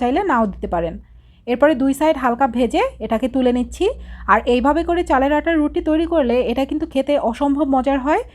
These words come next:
নরমাল রুটি তো আমরা সবাই খেয়েছি, একটু ভিন্নভাবে এভাবে তৈরি করে দেখবেন,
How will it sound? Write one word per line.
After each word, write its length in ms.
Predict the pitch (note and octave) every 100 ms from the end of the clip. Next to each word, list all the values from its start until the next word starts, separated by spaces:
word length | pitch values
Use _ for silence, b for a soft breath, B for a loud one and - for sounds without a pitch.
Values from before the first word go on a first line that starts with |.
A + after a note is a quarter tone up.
| b b
নরমাল 360 | A3+ B3 C#4 F4
রুটি 200 | E4+ F4
তো 100 | F4
আমরা 220 | D#4+ D4+
সবাই 300 | D#4 C4+ C4 D#4
খেয়েছি, 340 | C#4+ A#3+ C#4+ D#4
একটু 220 | C#4 C#4+
ভিন্নভাবে 480 | B3+ C4 C4 C#4 C#4 E4
এভাবে 200 | B3+ B3+
তৈরি 240 | C4+ B3 B3+
করে 180 | C4 A#3+
দেখবেন, 360 | A#3+ A3 D#4